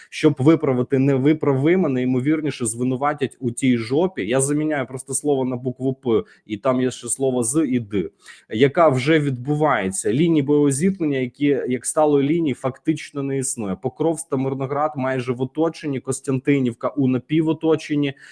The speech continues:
Противник просувається в напрямку Краматорська та Дружківки. Проблема збільшується ще з минулого року, про це публічно попереджали, і саме так воно і сталося.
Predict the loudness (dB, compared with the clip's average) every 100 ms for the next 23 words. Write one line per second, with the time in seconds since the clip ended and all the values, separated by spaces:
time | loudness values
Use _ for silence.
0 | -20 _ 2 6 8 8 6 0 -2 -2
1 | 2 4 4 2 -2 -2 -2 -2 -2 0
2 | 0 0 0 2 0 2 -2 0 0 4
3 | 4 2 0 -10 -8 -8 -4 0 2 0
4 | -2 0 0 0 -4 -4 -8 -2 0 0
5 | 0 -2 0 2 4 2 2 -2 -4 -4
6 | -4 -4 -4 -2 -4 -8 -8 -6 -4 -4
7 | -2 2 2 2 -2 -12 _ -4 0 2
8 | 2 0 2 0 2 0 0 -2 -2 0
9 | 2 0 -4